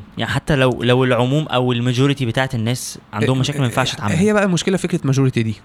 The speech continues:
Speaker 2: عندك إحصائية؟ بس خلاص يبقى انت بتفتي.
Speaker 1: صح.
Speaker 2: لان انت مش معنى، ما انا دلوقتي انا مثلًا، آه، انا كوتش واغتصبت كلاينت، ما في ألفين كوتش ما اغتصبوش، انت ما خدتش بالك مني عشان انا ب-،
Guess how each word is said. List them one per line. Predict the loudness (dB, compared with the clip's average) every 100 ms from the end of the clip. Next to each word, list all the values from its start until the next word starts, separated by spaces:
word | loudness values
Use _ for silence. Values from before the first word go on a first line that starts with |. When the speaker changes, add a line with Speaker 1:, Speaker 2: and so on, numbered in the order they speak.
| -20 -10 -4
Speaker 2:
عندك | -2 -2
إحصائية؟ | -4 -2 2 0 -2 -12 -20 -20 -20 -20 -20 -20 -20 -20 -20 -20 -20 -20 -20 -8 -4
بس | -4
خلاص | -4 -4
يبقى | -2
انت | -2
بتفتي. | -2 -6 -8 -14 -8
Speaker 1:
صح. | -8 -10 -20 -20 -20 -8 2
Speaker 2:
لان | 4
انت | 6 4
مش | 4 4
معنى، | 4 4
ما | 4
انا | 4
دلوقتي | 4 4 4 4
انا | 4
مثلًا، | 4 4 4 4 4
آه، | 4 4
انا | 4
كوتش | 6 4 0 -10 -14 -20 0
واغتصبت | 4 4 4 4 4 2
كلاينت، | 4 4 4 -2 -14 -16 -20 -20 -20 -20 -20 -20 -2
ما | 2
في | 4 4 4
ألفين | 6 4
كوتش | 6 6 6
ما | 4
اغتصبوش، | 4 2 4 4
انت | 4 4
ما |
خدتش | 2 2 4
بالك | 4 6
مني | 6 6
عشان | 4 2 4
انا |
ب-، | 4